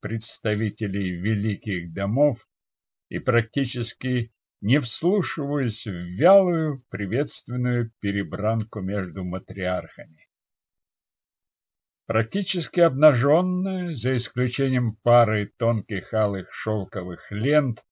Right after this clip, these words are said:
и многочисленных украшений, Акеш Кхитон возлежит на черном диванчике,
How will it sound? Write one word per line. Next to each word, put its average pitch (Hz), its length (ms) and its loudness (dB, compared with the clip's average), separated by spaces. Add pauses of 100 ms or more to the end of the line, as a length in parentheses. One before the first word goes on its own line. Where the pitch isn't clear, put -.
(460)
и 107 100 -2
многочисленных 120 920 0
украшений, 135 960 -2 (540)
Акеш 170 840 4 (120)
Кхитон 160 880 -2 (120)
возлежит 131 960 2
на 120 160 0
черном 110 640 0
диванчике, 139 1120 -2